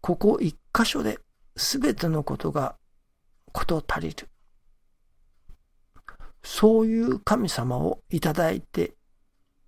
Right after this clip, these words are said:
おるということ。そしてまた、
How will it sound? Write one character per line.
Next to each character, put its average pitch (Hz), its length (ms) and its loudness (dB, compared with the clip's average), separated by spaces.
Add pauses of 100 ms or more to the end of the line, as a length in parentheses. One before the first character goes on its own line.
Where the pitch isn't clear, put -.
(100)
お 214 140 4
る 202 120 -2
と - 160 -12
い - 140 -14
う 160 120 -14
こ - 140 -10
と。 - 80 -16 (2250)
そ - 160 0
し - 80 -6
て 143 120 0
ま 135 140 0
た、 139 180 -2